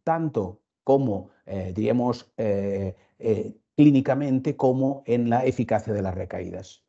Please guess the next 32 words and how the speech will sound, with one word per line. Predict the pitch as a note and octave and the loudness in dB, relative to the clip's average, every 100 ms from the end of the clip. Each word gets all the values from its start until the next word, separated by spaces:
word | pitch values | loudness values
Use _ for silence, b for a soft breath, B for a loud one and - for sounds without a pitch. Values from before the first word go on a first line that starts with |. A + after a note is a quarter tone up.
| b b b b - | b b b b 2
Este | A3+ A#3 G#3 | 2 4 0
cambio | G#3 A3 A3+ F#3+ | 0 0 4 6
en | D3 | 6
el | A#2+ | 4
tratamiento | A2+ A#2 G2+ G2+ D#3+ D#3+ B2 G#2 | 4 2 2 2 2 2 0 0
y | B2 | 2
la | A2 | 2
importancia | A2 A2 G#2+ D3+ D#3+ | 0 -2 0 0 0
que | C#3+ | 0
tiene | B2+ | 0
el | |
tratamiento | B2 C3 C#3+ C3+ B2+ C#3+ - | 0 -2 0 0 0 -2 0
hace | F3+ - G3 | -2 0 0
que | F#3+ F3+ F#3 B B | 2 2 0 B B
durante | G#2+ B2+ B2+ B2 B2 | 0 4 4 4 2
muchos | F3+ A3+ G#3+ | 2 2 -2
años | F3+ C#3 C3+ - _ _ | -2 -2 -2 -6 _ _
nos | C3+ C3+ | 0 2
planteemos | D3+ D#3+ D3+ D#3+ E3+ F3 | 0 0 2 2 4 2
el | D#3+ | 2
hecho | D#3+ D#3 E3 | 2 0 0
de | D#3+ E3 D#3+ b b | 2 2 0 b b
tratar | - D#3 D#3+ - F3+ E3 G#2 - _ _ | -4 -2 -2 -4 -2 -2 -2 -8 _ _
continuamente | C#3+ A#2+ A#2 D3 C#3+ B2+ C3 C3+ B2 A#2+ A2 | 4 4 4 4 4 4 4 4 4 2 0
con | A2+ | 2
allopurinol, | A2 G#2 G2+ A2 G#2 A2+ C#3 | 2 2 2 0 0 2 2
mantener | C3+ C3+ C#3 C#3+ F3 | 4 2 2 0 2
el | F3+ | 2
allopurinol | E3+ D3 C3 C#3 C#3+ | 2 2 2 2 2
de | A2 | 0
forma | B2 A2+ A#2 | 0 0 0
constante | D3+ D3 - D#3+ D#3 D#3 | 0 0 -2 -2 0 0